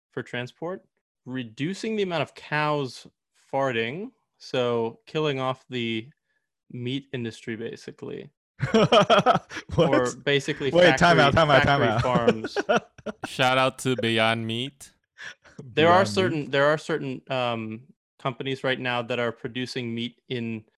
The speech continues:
Speaker 1: essentially, like, in cell cultures. They're actually able to make meat completely from just, like, a cell culture, uh, in, like, a little dish.
Speaker 2: Are we eating meat from a petri dish
Speaker 1: Yeah,
Speaker 2: then?
Speaker 1: basically petri dish.
Speaker 2: <laughs>
Speaker 3: If you think about it,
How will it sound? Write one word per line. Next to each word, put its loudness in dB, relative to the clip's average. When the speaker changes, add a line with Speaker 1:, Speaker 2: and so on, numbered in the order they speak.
Speaker 1:
essentially, -2
like, -2
in -4
cell -4
cultures. -12
They're 4
actually 0
able -2
to -4
make -2
meat -6
completely -6
from -4
just, -12
like, -6
a -6
cell -6
culture, -12
uh, -6
in, -8
like, -10
a -10
little -8
dish. -14
Speaker 2:
Are -6
we 0
eating -6
meat -8
from -8
a -10
petri -10
dish -10
Speaker 1:
Yeah, 2
Speaker 2:
then? -2
Speaker 1:
basically -2
petri -10
dish. -8
Speaker 2:
<laughs> 2
Speaker 3:
If -8
you -4
think -6
about -2
it, -4